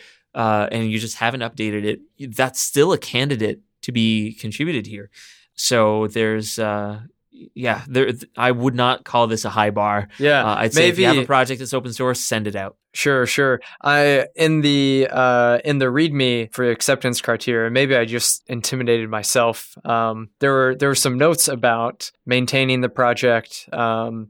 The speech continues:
Speaker 2: like having, uh, someone who is actively maintaining the project. So if it's something that you're not actively maintaining or plan to abandon soon or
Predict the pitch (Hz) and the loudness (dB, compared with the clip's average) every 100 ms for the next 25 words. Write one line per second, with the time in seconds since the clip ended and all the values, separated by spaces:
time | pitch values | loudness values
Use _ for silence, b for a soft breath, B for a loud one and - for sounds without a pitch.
0 | _ - 143 - 127 123 120 117 113 110 | _ -8 -6 -2 0 0 -2 -2 -2 -2
1 | - - 131 117 113 120 117 113 110 123 | -2 -4 -2 -2 -4 -4 -4 -6 -6 -2
2 | 123 117 117 117 113 110 110 120 117 113 | -2 -2 -6 -6 -6 -8 -4 -4 -4 -8
3 | 110 123 117 113 107 - 120 110 B B | -4 -4 -2 -4 -2 0 2 0 B B
4 | 127 117 - 151 147 143 127 117 113 110 | -6 -2 0 0 0 -2 0 0 0 0
5 | - B B B B B 117 113 123 139 | -4 B B B B B -8 -6 -2 0
6 | 143 139 120 - 113 120 113 113 113 - | -2 -2 -4 -4 -4 -4 -2 -6 -6 -4
7 | 117 117 113 113 127 117 107 - 117 110 | -4 -4 -6 -8 -10 -10 -8 -4 -4 -4
8 | 113 110 110 113 107 117 113 110 107 131 | -6 -8 -8 -10 -6 -4 -4 -6 -4 -2
9 | 123 120 113 107 107 | -2 -4 -6 -8 -8